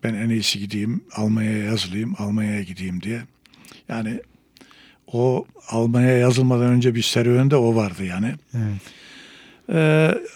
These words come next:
Speaker 1: ha, iyi ki yazılmışım, iyi ki gelmişim yani.
Speaker 2: Peki, e, ilk iş hayatınızda yani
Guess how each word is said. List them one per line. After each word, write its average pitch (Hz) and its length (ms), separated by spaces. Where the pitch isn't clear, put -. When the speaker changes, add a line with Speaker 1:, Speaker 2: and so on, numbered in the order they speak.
Speaker 1:
ha, 208 200
iyi 185 220
ki - 140
yazılmışım, 139 680
iyi 131 140
ki 117 180
gelmişim 113 520
yani. 95 220
Speaker 2:
Peki, 180 420
e, 143 320
ilk 190 380
iş 175 360
hayatınızda 160 680
yani 127 320